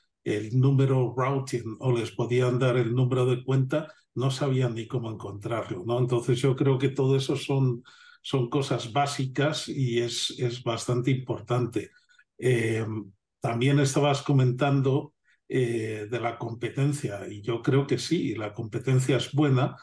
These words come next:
porque ayuda a lo mejor a estabilizar y bajar los precios. Lo que pasa que yo me doy cuenta, y esto es una observación mía,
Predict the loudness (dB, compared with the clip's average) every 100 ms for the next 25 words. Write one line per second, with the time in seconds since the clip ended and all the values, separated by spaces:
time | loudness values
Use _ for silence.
0 | _ _ _ -4 -4 -2 -2 -2 0 0
1 | 2 0 -2 -4 -4 -4 -6 -2 2 2
2 | 0 -2 -2 -2 -6 -4 0 2 2 0
3 | -4 -4 0 0 2 0 0 2 -2 -4
4 | -16 _ _ -4 -2 -4 -2 -2 -2 -2
5 | 0 2 4 6 6 4 2 2 2 2
6 | 0 -2 -2 -2 -2 2 2 0 -2 -6
7 | -6 -8 -2 2 2 2 0 0 -4